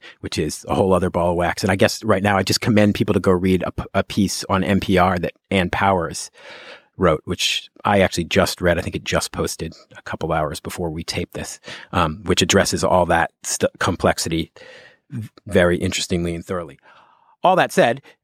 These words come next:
uh, <laughs> while B-, Barry was in jail, he wrote the song Promised Land, or it beca-, at least began writing it. And this is this, you know, this, this cross-country journey. And, you know,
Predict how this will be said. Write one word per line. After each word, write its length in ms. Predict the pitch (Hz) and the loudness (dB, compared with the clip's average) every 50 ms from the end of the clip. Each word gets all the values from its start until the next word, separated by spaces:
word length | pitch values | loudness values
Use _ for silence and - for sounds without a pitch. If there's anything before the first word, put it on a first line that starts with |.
| _ - | _ 2
uh, 300 | 135 127 120 117 - - | 4 4 4 4 2 -2
<laughs> 80 | - | -2
while 400 | - 139 139 151 170 185 185 160 - - | 0 4 4 6 6 6 4 2 0 2
B-, 120 | 156 165 | 2 2
Barry 280 | 139 127 139 131 127 123 | 4 4 2 4 4 2
was 160 | 123 110 - | 2 0 -2
in 60 | 107 | -4
jail, 240 | 92 - 110 110 101 | -2 0 2 2 2
he 200 | - 131 113 110 | 0 0 -2 0
wrote 220 | 113 113 120 120 | 2 2 2 2
the 80 | - 117 | 0 -2
song 300 | - - 107 104 101 98 - | -2 0 0 0 0 -2 -6
Promised 440 | - - 160 160 160 135 - - - | -2 0 2 2 2 0 -2 -2 -4
Land, 240 | 104 95 90 90 92 | -4 -2 -2 -2 -4
or 100 | 87 92 | -4 -6
it 80 | 90 | -6
beca-, 340 | - 101 92 113 98 - - - | -8 -6 -2 -2 -4 -4 -4 -6
at 60 | 104 107 | -4 -2
least 160 | 107 - - | -2 -2 -2
began 360 | 98 87 110 107 104 104 98 | 0 2 4 4 4 2 2
writing 260 | 92 90 92 87 90 | -2 -2 -2 -2 -2
it. 80 | 92 87 | -2 -2
And 120 | 92 95 | 0 -2
this 160 | 101 - - | -2 -2 -4
is 80 | 95 - | -8 -6
this, 200 | - 87 - - - - - - - | -6 -6 -6 -8 -16 -18 -18 -12 -6
you 60 | 98 | -2
know, 80 | 90 82 | -2 -2
this, 200 | 82 - - - | -2 -4 -8 -6
this 180 | - 90 80 - | -6 -6 -6 -4
cross-country 580 | - - 107 95 - - - 92 - - 82 | 0 2 2 2 2 0 -2 -2 -2 -2 -6
journey. 420 | 82 - 101 98 101 85 80 82 - - - - - _ - | 0 4 4 4 4 4 0 -6 -10 -16 -20 -20 -16 _ 0
And, 240 | 117 107 101 101 95 - | 0 2 2 0 0 0
you 80 | 123 120 | 2 2
know, 160 | 113 107 | 2 2